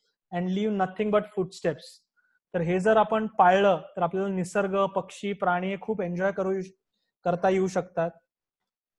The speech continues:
आणि एवढं म्हणून I think so I should, अ, thank all the references that I have used. अ, मी न्यासचं एक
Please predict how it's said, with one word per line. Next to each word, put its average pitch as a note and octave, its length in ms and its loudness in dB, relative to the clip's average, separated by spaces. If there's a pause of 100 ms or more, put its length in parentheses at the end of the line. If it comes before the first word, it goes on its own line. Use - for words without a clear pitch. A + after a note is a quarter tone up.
आणि F#3 640 -2 (440)
एवढं F#3 360 0
म्हणून G3+ 280 -2
I G3 80 -2
think G3+ 160 -8 (100)
so G3 80 0
I F#3 40 -4 (120)
should, G3 180 -2 (200)
अ, E3 440 -2 (300)
thank F#3+ 200 0 (220)
all F#3+ 220 4
the G#3+ 100 2
references G#3 600 -2 (300)
that F#3 120 2
I F#3+ 120 4
have F3+ 140 -4
used. F3+ 320 -4 (640)
अ, E3+ 200 -6
मी F3 140 -4
न्यासचं F3+ 520 -2
एक G3+ 160 -2